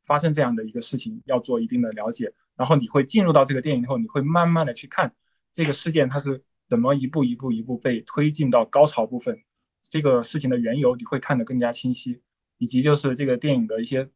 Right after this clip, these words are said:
时代背景，因为它是这个台湾，当时是这个刚刚从这个大陆，呃，跑到台湾去，然后很多这个移民都想返回大陆这么一个心愿在里面。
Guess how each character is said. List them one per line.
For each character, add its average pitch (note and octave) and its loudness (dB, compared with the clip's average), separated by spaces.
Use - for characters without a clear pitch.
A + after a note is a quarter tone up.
时 - -8
代 C#3+ 6
背 F3 0
景， C#3 -4
因 D3+ 0
为 C#3 2
它 C#3+ 2
是 B2 -6
这 A#2+ -6
个 A2+ -2
台 A2+ 0
湾， D3+ 4
当 C#3+ 2
时 A#2 -6
是 A#2 -6
这 A#2+ -8
个 A2 -4
刚 C#3 -2
刚 C#3+ 2
从 A#2+ -6
这 B2 -6
个 A2 -4
大 C#3 4
陆， D3+ 0
呃， A2+ -6
跑 A#2+ 2
到 A2 8
台 C3 0
湾 D#3 4
去， E3 -10
然 B2+ -10
后 - -10
很 A#2 -6
多 D3+ 2
这 E3+ -6
个 C3+ 0
移 A#2+ -2
民 A#2+ -2
都 F#3+ -2
想 A#2 -4
返 A#2+ 0
回 B2 -4
大 D3 2
陆 C3 -4
这 C#3+ -6
么 B2 -2
一 A2+ -8
个 A#2 -4
心 D3 -2
愿 C#3+ 2
在 A#2+ 0
里 A2+ 0
面。 A2 -10